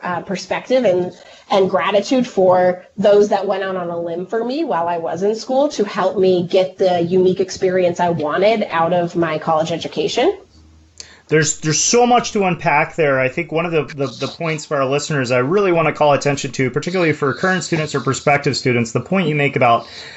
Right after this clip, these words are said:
Speaker 2: home. I think so often people overlook how important that is in, in, in the selection of a college, whether you're a residential student or a commuter student. That, that point you make there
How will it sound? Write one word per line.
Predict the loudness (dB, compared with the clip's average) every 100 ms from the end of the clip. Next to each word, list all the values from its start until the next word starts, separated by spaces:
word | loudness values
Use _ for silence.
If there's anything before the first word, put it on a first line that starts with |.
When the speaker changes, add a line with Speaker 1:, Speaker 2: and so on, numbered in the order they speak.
| -20 -18
Speaker 2:
home. | -16 0 4 6 6 4 2 -2 -6 -20 -20 _ -2
I | 0
think | 2 2
so | 2 4
often | 6 4 2 -2
people | -2 0 0 2
overlook | 0 0 0 2 2 0
how | -2 0 0
important | 0 -4 -4 -4 -2
that | 0 2
is | 2 2 -2
in, | -4 -4
in, | -2 0 0 -4 -4
in | -2
the | -2
selection | -2 0 2 0 -2 -2
of |
a | -4
college, | -4 -2 2 2 2 0 0
whether | 2 4 2
you're | 2 2 2 2 2 2 2
a | 0
residential | 2 2 2 0 0 -2
student | -4 -2 0 0
or | 0
a | -2
commuter | -2 -2 0 0
student. | -2 -2 -2 -2
That, | -6 -4
that | -2 -2
point | 0 -2 0
you |
make | 0 0 0
there | 2 2 -2